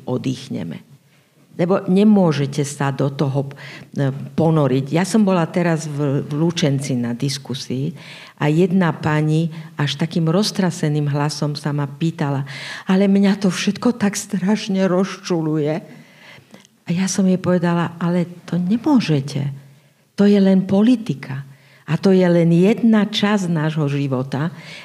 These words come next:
Nesmiete dovoliť, aby vás to ovplyvňovalo od rána do rána." To nie je možné. Aj vy. Aj, aj vy.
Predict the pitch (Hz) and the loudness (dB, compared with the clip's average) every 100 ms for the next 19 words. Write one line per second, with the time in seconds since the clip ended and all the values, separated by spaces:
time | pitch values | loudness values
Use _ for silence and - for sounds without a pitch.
0 | - 165 220 226 214 208 185 160 156 170 | 0 2 2 4 2 2 0 2 2 2
1 | 175 156 165 165 160 165 160 - - - | 0 0 0 0 -2 -2 -2 -4 -12 -4
2 | - 180 175 - 214 180 175 160 160 151 | 0 0 0 2 2 4 2 2 2 2
3 | 151 143 147 143 139 151 175 175 165 165 | 0 0 0 0 0 0 0 0 2 2
4 | 202 196 120 117 - - _ _ _ _ | 2 0 -2 -6 -8 -14 _ _ _ _
5 | _ _ _ _ _ - 202 220 226 214 | _ _ _ _ _ 0 4 6 6 6
6 | 202 226 208 147 123 135 - 160 165 196 | 6 4 4 2 -2 -4 -2 -2 2 2
7 | 147 - - - _ _ _ _ _ _ | 2 -4 -18 -20 _ _ _ _ _ _
8 | _ _ - 196 185 180 185 233 | _ _ -2 0 2 0 2 4